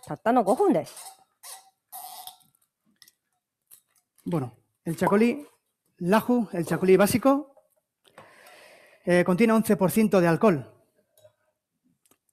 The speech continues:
Speaker 1: それでは、チャコリーラウから始めましょう。えー、チャ-、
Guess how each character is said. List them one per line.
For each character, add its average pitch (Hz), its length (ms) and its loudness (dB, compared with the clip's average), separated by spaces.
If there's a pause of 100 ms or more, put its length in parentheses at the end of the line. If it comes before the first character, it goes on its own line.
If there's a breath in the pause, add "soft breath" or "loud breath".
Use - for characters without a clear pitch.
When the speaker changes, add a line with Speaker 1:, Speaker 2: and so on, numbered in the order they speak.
(580)
Speaker 1:
そ 254 120 2
れ 269 120 6
で 320 100 4
は、 294 260 6
チ 294 120 0
ャ 226 40 0
コ 277 160 0
リ 320 180 -2
ー - 20 -2
ラ 269 140 4
ウ 311 100 0
か 247 100 4
ら 214 120 4
始 208 240 -4
め 226 120 2
ま 226 160 0
し - 100 -6
ょ 202 360 0 (120)
う。 214 40 -4
え 208 640 2 (360 loud breath)
ー、 - 40 -20
チ 269 60 2
ャ-、 240 80 2